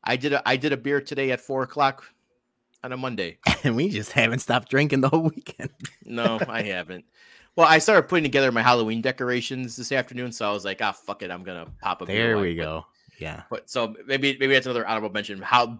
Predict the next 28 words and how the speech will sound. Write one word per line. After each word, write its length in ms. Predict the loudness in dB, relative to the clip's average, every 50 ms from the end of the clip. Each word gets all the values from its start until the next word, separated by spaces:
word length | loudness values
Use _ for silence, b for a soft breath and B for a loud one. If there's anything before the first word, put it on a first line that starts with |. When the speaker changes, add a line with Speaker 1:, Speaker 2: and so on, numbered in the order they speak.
| -6 _
Speaker 1:
building 320 | 4 6 6 6 4 2
Halloween 420 | 4 4 4 4 4 2 0 0 0
decorations 600 | -2 -2 -2 -4 -6 -6 -6 -6 -8 -12 -14 -14 -12
beer. 320 | -10 -10 -10 -10 -12 -14 _ _ _ _ _ _ _ _ -8 -4
Speaker 2:
I 80 | -2
mean, 160 | 0 0 2
that's 180 | 2 2 2 2
a 60 | 0
full-time 480 | 0 2 2 2 4 4 4 2 4 4
job 220 | 4 2 2 2 2
for, 240 | -2 -4 -4 -6 -8 -14 _ -10
for 160 | -8 -6 -6
you 360 | -2 0 2 2 2 2 0
specifically. 680 | -4 -8 -14 -12 -10 -10 -8 -8 -8 -10 -10 -12 -16 -16 -18 _ _ _ _ _ _ _ _ _ -14
Speaker 1:
Yeah, 180 | -10 -10 -10
it 100 | -8 -10
is. 220 | -12 -14 -16 -18 -20 b b b b b b b b b _ -2
Um, 420 | 0 2 2 2 2 0 -2 -6 -14 _
so 120 | 0 2 4
yeah, 140 | 4 4 2 -4 _ _
those 220 | 0 2 2 4 4
are 280 | 4 4 2 2 0 0
our 260 | 0 0 0 0 -2
power 240 | -2 -2 -2 0 -2
rankings 340 | -4 -6 -8 -12 -16 -16 -16
for 540 | -16 -14 -12 -10 -10 -10 -10 -10 -12 -14 _ _ _ _ _ _
top 180 | -10 -10 -10 -10
five 360 | -8 -8 -8 -8 -8 -12